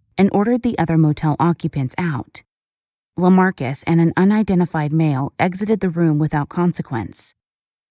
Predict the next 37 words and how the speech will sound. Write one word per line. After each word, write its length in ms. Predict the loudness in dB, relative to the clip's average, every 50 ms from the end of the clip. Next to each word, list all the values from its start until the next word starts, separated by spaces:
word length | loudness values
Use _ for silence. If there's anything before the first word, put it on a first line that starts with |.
| _ _ 2
LaMarcus 440 | 4 4 4 4 2 0 -2 -2 -2
was 160 | -4 -4 -4
charged 400 | -4 -6 -4 -4 -4 -6 -6 -8
with 120 | -8 -8
two 200 | -6 -4 -4 -4
counts 360 | -4 -2 -2 -2 -2 -2 -4 -6
of 80 | -6
first-degree 540 | -6 -4 -4 -4 -4 -6 -8 -6 -2 0 2
murder, 500 | 4 4 2 2 -2 -6 -10 -16 -20 _ _ _ _ _ _
first-degree 480 | -4 -2 -2 -2 -4 -4 -2 -2 -4
burglary, 600 | -2 -2 -2 -2 -2 -4 -6 -6 -6 -6 -6 -4 0 2
and 160 | 2 2 2
first-degree 580 | 0 -4 -6 -4 -4 -8 -8 -6 -4 -4 -4
robbery. 640 | -2 -2 -2 -2 -2 -4 -6 -10 -10 -12 -12 -16 -20 _ _ _ _ _ _ _ _ _ _ _ _ _ _ _ _ _ _ _ _ 0
LaMarcus 520 | 2 4 4 4 4 4 2 0 0 2
Mann 200 | 2 2 4 2
was 160 | 2 0 0 0
arraigned 360 | 0 0 2 2 2 2 2
on 120 | 2 2
December 380 | 2 2 0 0 0 0 -2 -2
twenty-eighth, 600 | -4 -2 0 2 2 2 2 0 0 -2 -8 -14 _ -10
two 160 | -4 -4 -2
thousand 380 | -2 -2 -4 -4 -4 -4 -4 -4
sixteen. 760 | -4 -6 -8 -10 -8 -2 2 2 2 2 0 -4 -10 -12 _ _ _ _ _ _ _ _ _ -2
His 180 | 0 0 0 2
bond 440 | 0 0 0 0 -4 -6 -8 -10 _ _ _ -4
was 160 | 0 0 0 2
set 240 | 2 0 -2 -2
at 180 | -4 -6 -6 -6
two 240 | -6 -4 -2 0 2
hundred 300 | 2 2 2 2 2 2
and 160 | 2 2 0
fifty 400 | 0 -4 -6 -4 -4 -6 -6 -6
thousand 460 | -4 -2 0 0 0 2 2 0 0
dollars 420 | 0 2 0 0 0 -2 -4 -6 -6
cash 260 | -4 -4 -4 -4 -4
appearance 680 | -6 -2 0 0 0 0 0 -2 -4 -4 -4 -6 -8